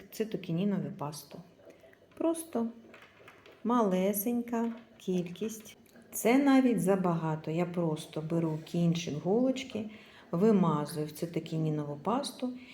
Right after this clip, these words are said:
і починаю скрябати біля самої брунючки. Зараз я приберу зайве, це щоб ви орієнтувалися, що це забагато. Прибираю.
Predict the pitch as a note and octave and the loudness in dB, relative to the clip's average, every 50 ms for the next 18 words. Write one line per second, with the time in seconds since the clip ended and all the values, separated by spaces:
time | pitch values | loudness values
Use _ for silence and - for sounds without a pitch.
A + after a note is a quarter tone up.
0 | - - - F3 - - F#3 - - - F3 F3 F#3+ A3+ B3+ C4+ C#4+ D4+ D4 - | -8 -4 -4 -2 0 0 -2 -2 -2 -2 0 2 2 2 4 2 2 0 -4 -8
1 | - - - - - - - - - - F#3 F#3 F3+ F3 E3+ E3+ F#3+ G3+ G3+ G3+ | -14 -18 -18 -16 -16 -18 -20 -12 -4 0 2 2 4 2 2 2 2 2 2 2
2 | - B3+ C#4 D#4+ - - - - - - - _ _ _ _ _ _ - - D3+ | 2 2 2 0 -2 -6 -14 -20 -20 -20 -20 _ _ _ _ _ _ -14 -10 -6
3 | D3 D#3 F3+ G3 A3 A#3 A#3 B3 B3+ B3+ C4 C4 C4+ - - - - - E3 D#3 | -2 2 4 4 6 6 4 4 4 4 4 2 0 -2 -4 -8 -6 -2 -2 0
4 | D#3 D3+ D3+ E3+ F#3 G3 G3 G3 G3 G3 D#3+ D#3 D#3+ D#3 D3+ D3+ D3 C#3+ C#3+ - | 2 2 2 2 2 2 0 0 -2 -6 -6 -6 -4 -4 -4 -4 -6 -6 -8 -12
5 | - - - - F3 - - - - - - - E3+ E3+ G3 G3 F#3+ F3+ F3 - | -12 -12 -12 -12 -12 -14 -18 -20 -20 -20 -12 -6 0 2 4 4 4 4 0 0
6 | F3+ F3 E3+ E3+ F3 E3+ E3 E3 E3+ E3+ E3 D#3 D3+ C#3+ E3 G3+ B3 C#4+ C4+ G#3+ | 0 0 0 0 0 0 2 2 2 2 2 0 -2 -2 0 0 2 2 0 0
7 | D3+ - - D3+ D#3 - G3 G3 G3 G3 G3+ G3+ F#3+ G3+ G#3 G3+ G3+ G3+ G3+ F#3+ | -2 -4 -6 -8 -6 -6 -4 0 2 2 2 4 4 4 6 4 4 2 2 2
8 | F#3+ D#3 C#3+ C#3+ C#3 D3 C#3+ - - C#3+ C#3+ - - G#3+ A#3 C4 C#4+ - - - | 2 2 2 0 -2 0 0 0 0 -2 -2 2 4 4 4 4 0 -2 -6 -4
9 | D3 D#3+ F#3 F3+ F#3+ F3+ E3 D#3+ D3 C3 B2+ - C#3 C3 - - - - - - | 0 2 2 4 4 4 4 4 2 2 0 -2 -4 -6 -6 -10 -16 -20 -20 -20
10 | _ _ - _ _ _ _ _ _ _ _ - - - - - - F#3 G3 F#3+ | _ _ -20 _ _ _ _ _ _ _ _ -20 -20 -20 -12 -4 2 4 4 6
11 | F#3 F#3+ F3+ D#3+ D3+ D3+ D3 D3+ D#3+ | 6 6 4 4 2 0 -2 -4 -6